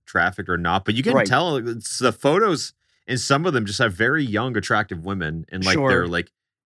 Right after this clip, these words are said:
Speaker 1: <laughs> next to the store photos.
Speaker 2: <laughs> Which are, again, like, all strip malls all the time.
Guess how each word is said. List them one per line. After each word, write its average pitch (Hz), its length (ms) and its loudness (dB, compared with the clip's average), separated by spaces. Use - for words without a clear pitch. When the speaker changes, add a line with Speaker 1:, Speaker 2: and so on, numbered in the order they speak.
Speaker 1:
<laughs> - 120 -8
next 135 280 2
to 160 80 6
the 117 120 0
store 110 460 2
photos. 78 640 -6
Speaker 2:
<laughs> - 1160 -2
Which 165 200 0
are, 165 100 4
again, 147 460 0
like, 147 240 -2
all 135 160 0
strip - 320 -6
malls 110 500 -6
all 123 200 0
the 110 80 -4
time. 110 340 -8